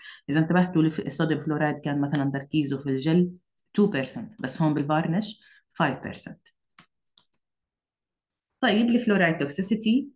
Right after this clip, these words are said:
عندنا acute fluoride toxicity occurs due to accidental ingestion of fluoride containing insecticides. عادةً، آه، كان بيستخدموا هم الفلورايد بكميات كبيرة في بعض أنواع المبيدات الحشرية اللي بتستخدم في الزراعة.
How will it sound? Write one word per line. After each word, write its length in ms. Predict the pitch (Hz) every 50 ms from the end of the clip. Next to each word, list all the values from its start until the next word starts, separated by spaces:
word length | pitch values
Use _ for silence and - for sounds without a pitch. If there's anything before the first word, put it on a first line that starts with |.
| -
عندنا 520 | 196 202 190 180 175 185 - - - 175 175
acute 260 | - - 214 214 214
fluoride 520 | - - 175 156 147 147 139 139 139 143
toxicity 520 | 139 - - 139 - 160 160 - 233 302 302 - _ _ - 175
occurs 260 | - - 175 165 160
due 240 | 160 170 165 143 147
to 200 | 147 123 - -
accidental 520 | - - 151 156 160 170 165 160 139 -
ingestion 480 | - 143 143 147 143 - - 131 120 -
of 100 | - 135
fluoride 500 | 135 135 - - 139 139 151 139 - -
containing 540 | 131 123 123 160 156 156 165 180 175 175 - -
insecticides. 760 | 151 - - - - - 135 - - - - - - - - _ - - - - - - - - -
عادةً، 600 | 202 240 240 226 208 - 139 135 143 147 143 - -
آه، 420 | - 139 131 127 127 127 120 123 - - - _
كان 280 | - 196 190 - - -
بيستخدموا 640 | 156 151 - - 196 185 - 160 143 123 120 123 135
هم 120 | 127 127
الفلورايد 540 | 120 120 127 - - 147 151 151 131 117 -
بكميات 460 | - 135 123 120 127 147 170 180 180
كبيرة 340 | 165 - 143 147 143 139 139
في 360 | 139 - 190 190 190 185 165
بعض 240 | 160 175 170 160 156
أنواع 400 | - 147 143 147 147 151 143 -
المبيدات 480 | 135 131 139 135 135 139 143 147 143 147
الحشرية 460 | 143 - 143 135 - 139 139 143 143
اللي 120 | 131 127
بتستخدم 440 | - 135 131 - 156 - 139 127 123
في 60 | -
الزراعة. 480 | 139 127 123 127 117 113 104 - -